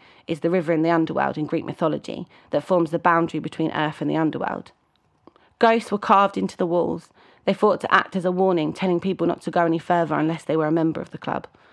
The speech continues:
One of the caves is sometimes called Franklin's Cave, referring to American founding father Benjamin Franklin.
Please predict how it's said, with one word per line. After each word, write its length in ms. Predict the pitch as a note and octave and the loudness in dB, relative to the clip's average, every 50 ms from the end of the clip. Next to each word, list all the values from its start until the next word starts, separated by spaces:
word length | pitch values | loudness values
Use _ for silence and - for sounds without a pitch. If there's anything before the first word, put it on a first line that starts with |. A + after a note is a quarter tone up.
| - - - _ _ | -20 -20 -20 _ _
One 180 | - F#3+ G3 G3+ | 2 4 4 4
of 80 | A3 G3 | 4 2
the 80 | A3 G#3+ | 0 -2
caves 400 | - - G#3 F#3 F3+ F#3 F3+ - | -2 0 2 2 2 0 -2 -4
is 100 | - - | -4 -2
sometimes 460 | - G3 F#3+ G3 F3 - F3+ E3+ E3+ | 2 2 2 2 2 0 -2 -2 -2
called 220 | - - E3 D#3+ - | -2 -4 -4 -2 0
Franklin's 540 | - F3+ F3 F3 - - E3+ E3 - - | 2 4 4 2 2 -4 -4 -6 -6 -6
Cave, 360 | - - D3+ D3 C2 D2 - _ _ _ _ _ _ - | -8 -8 -6 -6 -6 -8 -12 _ _ _ _ _ _ -6
referring 400 | F3+ - - F3+ F#3 F#3 F#3 F3+ | -4 0 2 2 4 4 2 0
to 140 | - - E3 | 0 0 0
American 460 | E3 F3+ F#3 F#3+ G3 G3 - G#3+ F#3+ | 2 2 2 2 2 0 -2 -4 -6
founding 380 | - - F3 E3+ E3 E3 F3 E3+ | -2 0 0 0 2 0 -2 -4
father 360 | - - - D#3 D3+ D3+ D#3+ | -2 0 2 2 2 0 -2
Benjamin 440 | D#3 E3 D3+ D3 D3+ - D3+ D3+ D3+ | -2 -2 -2 -4 -4 -6 -6 -8 -4
Franklin. 500 | - F3+ F3 - - - D#3 - - E3 | -2 -2 -2 -2 -4 -8 -10 -10 -10 -12